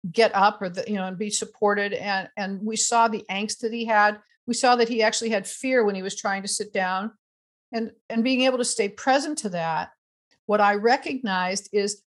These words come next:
my logical mind might say, "Well, gee, you know, he's probably weak because he wasn't out of bed, but we can strengthen his legs. He ought to be able to do it. He's, he's always been strong in there." But meeting him where he was at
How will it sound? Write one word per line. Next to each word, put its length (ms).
my 160
logical 640
mind 400
might 240
say, 240
"Well, 160
gee, 220
you 160
know, 160
he's 160
probably 420
weak 320
because 320
he 60
wasn't 340
out 140
of 100
bed, 180
but 100
we 120
can 160
strengthen 400
his 180
legs. 260
He 120
ought 80
to 60
be 140
able 120
to 60
do 200
it. 60
He's, 240
he's 180
always 320
been 160
strong 480
in 80
there." 240
But 100
meeting 360
him 120
where 160
he 380
was 240
at 340